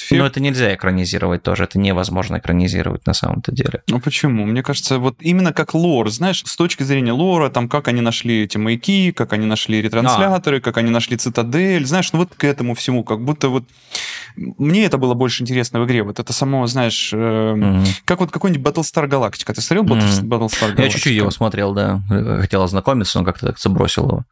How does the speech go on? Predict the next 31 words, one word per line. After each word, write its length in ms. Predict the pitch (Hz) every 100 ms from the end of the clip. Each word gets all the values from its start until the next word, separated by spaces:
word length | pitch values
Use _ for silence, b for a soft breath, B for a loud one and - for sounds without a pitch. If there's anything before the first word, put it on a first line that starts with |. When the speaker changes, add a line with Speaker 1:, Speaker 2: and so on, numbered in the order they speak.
| -
Speaker 1:
Вот 180 | 180 180
мне 140 | 220
кажется, 440 | 269 220 - 202
ну, 340 | 180 190 151 110
для 240 | - 131 185
хорошей 720 | 202 226 - 190 160 92 113
экранизации 640 | 180 180 175 269 285 -
можно 280 | 123 185 180
было 180 | 160 160
бы... 200 | 139 123
Вообще 260 | 123 - 127
вот 220 | 113 -
как 180 | - 185
можно 200 | 165 135
было 140 | 135
бы 140 | 135 127
сделать 300 | 127 135 117
экранизацию 540 | 120 131 127 110 -
игры 260 | 143 240 233 b b b
так, 180 | 175 185
чтобы 380 | - 135 127 117 _ _ -
всех 240 | - 165
удовлетворить? 560 | 143 135 131 131 107 -
Можно 220 | 180 190
было 160 | 160 143
бы 80 |
сделать 340 | 135 135 143 117
экранизацию 600 | 135 135 135 185 - 127
не 80 | 143
основного 440 | - 143 220 196
сюжета, 480 | 139 123 110 -